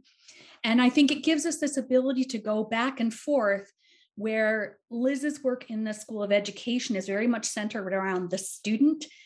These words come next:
and what the student engages with and how they engage with it. And on the School of Information side, looking more at the systems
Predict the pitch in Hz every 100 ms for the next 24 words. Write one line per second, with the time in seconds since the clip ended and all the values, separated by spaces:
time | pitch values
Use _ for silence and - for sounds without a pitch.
0 | _ _ _ - 220 208 214 214 - _
1 | - 226 226 - 226 226 254 208 208 196
2 | 208 214 254 - 247 233 208 - - 214
3 | 240 254 254 247 254 247 254 247 254 254
4 | 262 262 - _ - - _ 220 220 220
5 | 226 220 - - 220 214 214 214 202 196
6 | 196 185 202 254 311 311 285 285 262 254
7 | 226 254 233 214 214 202 202 196 - -
8 | 247 - 208 175 170 170